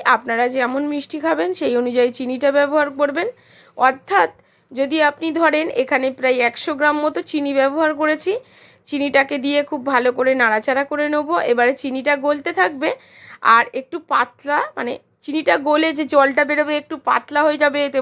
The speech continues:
ভয় পাওয়ার কোনো কারণ নেই। চিনিটা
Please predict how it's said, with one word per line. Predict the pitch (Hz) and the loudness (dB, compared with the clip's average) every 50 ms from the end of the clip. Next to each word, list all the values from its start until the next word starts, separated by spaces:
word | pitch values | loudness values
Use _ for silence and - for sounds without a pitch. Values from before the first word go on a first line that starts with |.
| 233 240 | -2 0
ভয় | 240 233 226 226 - | 0 0 0 0 2
পাওয়ার | 254 254 254 254 - 262 | 2 2 2 2 -2 -8
কোনো | 254 262 277 285 302 | -8 -6 0 2 2
কারণ | 302 302 320 320 320 320 | 4 4 2 0 -2 -6
নেই। | 311 320 - - _ _ _ _ _ _ _ _ _ _ _ _ _ _ _ _ _ _ _ _ _ _ _ _ _ _ _ _ _ _ _ _ _ _ _ _ _ _ _ _ _ _ _ _ _ _ _ _ _ _ _ _ _ _ _ _ _ _ _ _ _ - | -6 -8 -8 -10 _ _ _ _ _ _ _ _ _ _ _ _ _ _ _ _ _ _ _ _ _ _ _ _ _ _ _ _ _ _ _ _ _ _ _ _ _ _ _ _ _ _ _ _ _ _ _ _ _ _ _ _ _ _ _ _ _ _ _ _ _ -6
চিনিটা | - 277 277 302 320 330 339 | -2 0 2 2 4 4 2